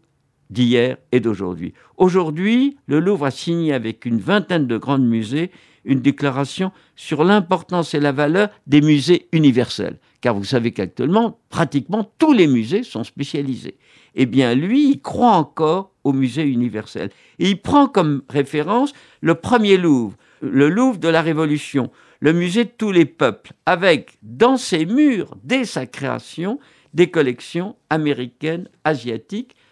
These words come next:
un musée de la marine, qui figurait au Louvre, un musée mexicain, inauguré en dix-huit cent cinquante, dans une des ailes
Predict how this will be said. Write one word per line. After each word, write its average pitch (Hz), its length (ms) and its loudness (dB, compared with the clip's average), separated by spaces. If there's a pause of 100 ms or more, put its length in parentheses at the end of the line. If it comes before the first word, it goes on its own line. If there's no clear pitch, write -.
(120)
un 156 120 2
musée 190 300 0
de 156 60 -6
la 147 80 0
marine, 175 440 -4 (360)
qui 135 100 -4
figurait 104 440 -4
au 98 140 0
Louvre, 208 320 -2 (300)
un 180 120 2
musée 196 320 -2
mexicain, 208 720 -4 (160)
inauguré 147 520 -2
en 131 80 -4
dix-huit 113 320 -10
cent 113 200 -14
cinquante, 117 720 -8 (340)
dans 135 200 0
une 147 320 -4
des 107 260 -6
ailes 156 260 -2